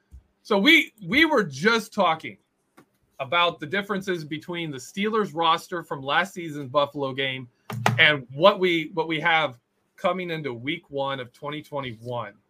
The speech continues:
So I'm gonna turn that around and ask you, what are the biggest changes to the Buffalo Bills roster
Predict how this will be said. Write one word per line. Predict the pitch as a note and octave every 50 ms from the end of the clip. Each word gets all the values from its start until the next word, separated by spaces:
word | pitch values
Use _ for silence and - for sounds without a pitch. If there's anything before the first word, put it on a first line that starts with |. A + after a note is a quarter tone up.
| _ _ _ _ _ - - - _ _ _ - - _
So | - F3
I'm | F#3+ B3+ D4+
gonna | C#4+ B3+ G3+
turn | - B3 B3 A#3+
that | A#3 G#3+
around | G3+ G3 G3 F3+
and | E3+ E3 E3+
ask | F3 E3+ E3+ E3 - -
you, | D3+ F3 F#3 D#3+ C#3+ B2+ A#2+ A#2+ A#2+ _ _ _ _ _ _ _ _ _ _ _ _
what | B2+ C3+ F#3+ C4 E4
are | D4+ B3+
the | A3 F#3
biggest | C3 A#2+ A#2 - F#3 G#3 G#3 A3 G#3 G3 G3+ -
changes | - - G3 G3 G#3 G3+ F#3 B2+ C3+ B2+ A#2 A2+ A#2 - _ _ _ _ _
to | - F3
the | D3 C#3+
Buffalo | A#2+ A#2 D#3+ F#3 G3+ - A3 G#3 G3 F#3 E3
Bills | C3+ D3 E3 E3 D#3 D3+ C#3+ B2+ A#2 A#2+ B2+
roster | C#3 D3 D#3 D#3 E3+ F3+ - - C#3 A#2+ A2+ A2+ A2+